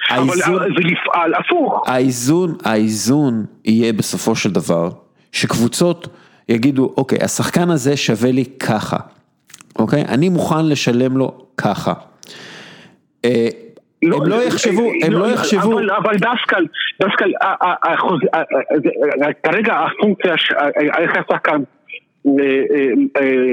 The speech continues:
Speaker 2: אה, אה, זה, זה אורך החוזה כרגע, זה הפונקציה הכי חשובה, כש-,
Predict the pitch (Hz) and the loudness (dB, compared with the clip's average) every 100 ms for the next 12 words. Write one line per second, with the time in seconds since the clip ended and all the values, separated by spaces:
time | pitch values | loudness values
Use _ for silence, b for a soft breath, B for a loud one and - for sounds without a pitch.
0 | 131 - 143 135 131 131 127 110 _ _ | 0 0 0 2 0 0 0 -2 _ _
1 | _ - 139 - _ - 160 180 165 165 | _ -2 -2 -2 _ 0 0 2 0 0
2 | 185 254 220 214 190 156 202 185 139 120 | 0 0 0 0 0 0 0 0 0 0
3 | 127 147 175 143 151 135 165 151 - 135 | 0 -2 -2 -4 -4 -2 -2 -2 0 0
4 | 113 - _ _ - - | 0 -4 _ _ -8 -2